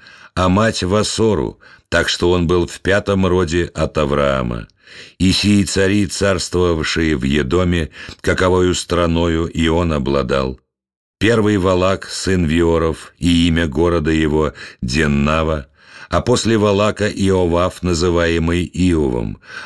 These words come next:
а после него — Асом, бывший вождём страны Феманской. После него Арад, сын Варада, иссекший мадианитян на поле Моавитском,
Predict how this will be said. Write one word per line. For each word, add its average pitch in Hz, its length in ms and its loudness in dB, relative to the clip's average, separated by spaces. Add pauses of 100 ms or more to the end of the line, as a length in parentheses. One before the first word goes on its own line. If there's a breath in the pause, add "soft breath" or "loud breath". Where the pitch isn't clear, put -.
а 80 120 0
после 90 360 0
него — 87 260 2
Асом, 92 540 0
бывший 87 440 0
вождём 80 520 0
страны 80 500 -2
Феманской. 76 880 -4 (380)
После 87 380 0
него 85 380 2
Арад, 87 460 0
сын 90 460 -2
Варада, 80 640 0 (100)
иссекший 82 800 -2
мадианитян 78 1040 0
на 82 100 0
поле 82 360 0
Моавитском, 80 840 -2